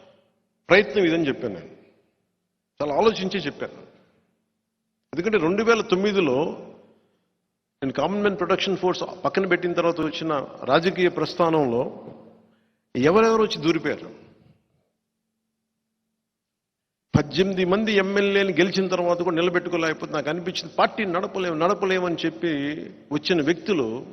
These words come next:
ఈ రోజున మంత్రి పదవులు అన్నీ పడతా ఉండి నాకు అనిపించింది, ఒక బల-, బలమైన సర్పాన్ని కూడా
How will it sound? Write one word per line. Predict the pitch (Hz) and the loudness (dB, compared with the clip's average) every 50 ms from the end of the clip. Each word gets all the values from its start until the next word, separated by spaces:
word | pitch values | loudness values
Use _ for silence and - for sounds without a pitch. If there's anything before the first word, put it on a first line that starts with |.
| - - - _ _ _ _ _ _ _ _ _ _ _ _ _ _ _ _ 127 | -20 -20 -20 _ _ _ _ _ _ _ _ _ _ _ _ _ _ _ _ -2
ఈ | |
రోజున | 131 165 165 165 | 0 0 0 2
మంత్రి | 160 143 160 190 190 185 190 | 2 2 0 0 0 -2 -2
పదవులు | 170 185 175 175 175 165 165 | -2 0 0 2 0 2 0
అన్నీ | 160 156 175 170 | 0 0 0 0
పడతా | 170 156 147 147 - 165 | 0 0 -2 0 0 -2
ఉండి | 160 156 | 0 0
నాకు | 156 147 139 | 0 0 0
అనిపించింది, | 147 165 170 170 170 - - 165 143 131 165 196 214 226 - - - - - _ _ _ _ _ _ _ _ _ _ _ _ _ _ _ _ _ _ _ _ _ _ _ _ _ _ _ _ 151 | 0 -2 -2 -6 -6 -6 -6 -6 -6 -4 -6 -6 -8 -8 -12 -16 -20 -20 -20 _ _ _ _ _ _ _ _ _ _ _ _ _ _ _ _ _ _ _ _ _ _ _ _ _ _ _ _ -6
ఒక | 131 | -6
బల-, | 107 95 131 156 196 220 208 214 208 - - 143 | -2 0 2 4 4 4 2 0 -4 -8 -8 -6
బలమైన | 117 123 143 190 208 214 220 226 220 208 | 0 2 2 4 4 6 4 4 4 4
సర్పాన్ని | - 196 180 180 - - 202 202 196 196 190 | 4 4 2 2 2 0 0 0 2 0 0
కూడా | 190 185 190 202 | 0 0 0 0